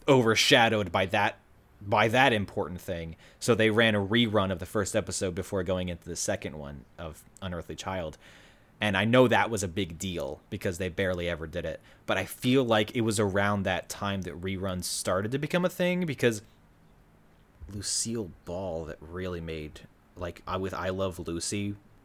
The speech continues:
made it a more common thing of reruns happening. I don't know if that was,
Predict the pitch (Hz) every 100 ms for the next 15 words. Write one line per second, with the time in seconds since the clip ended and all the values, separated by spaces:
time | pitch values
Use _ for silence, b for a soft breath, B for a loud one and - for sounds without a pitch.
0 | - - 104 98 95 90 78 _ _ -
1 | - 107 101 98 - - 104 101 98 92
2 | - 95 90 85 90 87 92 101 110 110
3 | - 117 127 123 - 107 113 110 110 104
4 | 92 - - 98 87 87 82 78 -